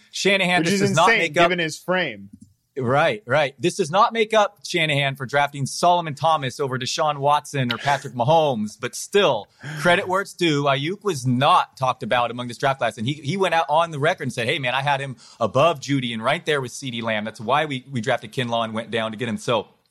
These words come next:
Speaker 1: Ayuk looks great. Uh, a guy that didn't even go downfield. It's not the gimmicks, uh, the, the yak and all that stuff, the no air yards like it is with Deebo.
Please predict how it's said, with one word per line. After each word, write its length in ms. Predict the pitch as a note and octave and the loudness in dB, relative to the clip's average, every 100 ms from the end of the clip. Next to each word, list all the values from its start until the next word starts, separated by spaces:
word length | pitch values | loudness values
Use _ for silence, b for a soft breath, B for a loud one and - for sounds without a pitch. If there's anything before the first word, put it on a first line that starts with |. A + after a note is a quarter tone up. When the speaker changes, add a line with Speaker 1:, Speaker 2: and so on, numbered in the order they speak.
| _ - _ - | _ -20 _ -4
Speaker 1:
Ayuk 220 | C3+ E3+ E3 | 0 0 0
looks 200 | D3 - | -4 -2
great. 440 | A#2 C3+ C#3 C#3 b b - | 0 0 0 -8 b b -2
Uh, 220 | B2 A2+ | 0 0
a 40 | A2 | 0
guy 140 | C3+ | -2
that 80 | B2 | -2
didn't 100 | D#3 | -6
even 140 | D3+ | -4
go 140 | A2+ C#3+ | -2 -2
downfield. 580 | B2+ A2+ G#2 F3 D3+ | -2 -4 -6 -2 -2
It's 100 | G2+ | -2
not 160 | - C#3+ | -2 -2
the 80 | A#2 | -2
gimmicks, 500 | G#2 C3+ B2+ - - | -2 -2 -4 -8 -2
uh, 220 | A2+ G#2+ B B - | 0 0 B B -6
the, 200 | A2 A#2+ | -4 -2
the 120 | A#2 | -4
yak 380 | G#2 B2+ C3 B2+ | -2 0 0 -2
and 80 | |
all 100 | A#2 A#2 | -2 -2
that 140 | A#2 | -4
stuff, 380 | - B2+ A2+ - | -4 0 0 0
the 100 | A2+ | -2
no 200 | A#2 B2 | 0 0
air 180 | A#2+ C3+ | -2 -2
yards 320 | A2+ G#2 - | -2 -4 -4
like 160 | A2 | -6
it 80 | G#2+ | -4
is 140 | G#2+ G2+ | -8 -8
with 100 | F#2 | -6
Deebo. 500 | A#2+ A#2+ G2 F2+ | -4 -2 -2 -4